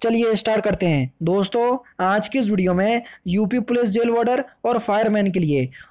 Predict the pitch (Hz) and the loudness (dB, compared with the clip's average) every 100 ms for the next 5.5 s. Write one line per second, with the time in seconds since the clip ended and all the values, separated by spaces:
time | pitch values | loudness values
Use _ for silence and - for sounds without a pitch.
0 | - 180 214 226 254 247 233 208 - 226 | -4 0 2 2 0 0 0 0 -2 0
1 | 208 196 226 220 208 208 202 190 214 190 | 0 0 0 0 0 0 -2 -4 -4 -2
2 | 196 196 220 208 202 208 208 190 185 202 | 0 0 0 0 -2 -2 -2 0 0 0
3 | 190 202 202 180 180 190 175 160 160 151 | 0 0 -2 -2 -2 -2 -2 -2 -2 -4
4 | - 226 269 - - - 208 202 185 170 | -2 -2 -2 -8 -20 -6 -2 0 0 0
5 | 143 139 131 127 123 | 2 2 2 0 -2